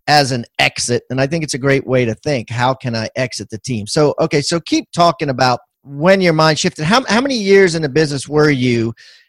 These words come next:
as an agent selling and working with buyers and sellers before you said,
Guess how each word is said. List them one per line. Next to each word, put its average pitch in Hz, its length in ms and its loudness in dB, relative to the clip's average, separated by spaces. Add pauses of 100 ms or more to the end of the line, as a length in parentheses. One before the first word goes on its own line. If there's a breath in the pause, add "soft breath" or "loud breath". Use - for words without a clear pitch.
(160 soft breath)
as 147 220 2
an 143 140 -2 (120)
agent 143 760 -2 (340)
selling 175 500 2
and 131 260 -4
working 170 380 -2
with 139 180 -2
buyers 156 400 4
and 131 100 -8
sellers 151 360 0
before 151 320 -2
you 135 120 -2
said, 127 360 -2